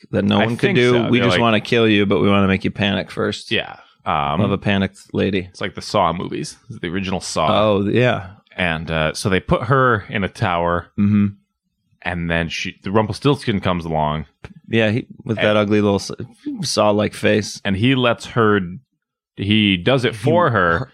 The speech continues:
Speaker 1: if she gives
Speaker 2: If she promises
Speaker 1: firstborn,
Speaker 2: to
Speaker 1: right?
Speaker 2: name her.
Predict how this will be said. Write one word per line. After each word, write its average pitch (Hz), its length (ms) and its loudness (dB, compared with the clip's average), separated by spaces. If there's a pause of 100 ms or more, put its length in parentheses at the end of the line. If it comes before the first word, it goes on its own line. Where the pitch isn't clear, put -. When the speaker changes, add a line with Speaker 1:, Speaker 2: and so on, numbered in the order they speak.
(120)
Speaker 1:
if 123 180 0
she 117 200 -2
gives 101 680 0
Speaker 2:
If - 100 -8
she - 200 -8 (300)
promises 135 560 0
Speaker 1:
firstborn, - 440 0
Speaker 2:
to 110 80 -2
Speaker 1:
right? 95 140 0
Speaker 2:
name 117 320 2
her. 104 180 -2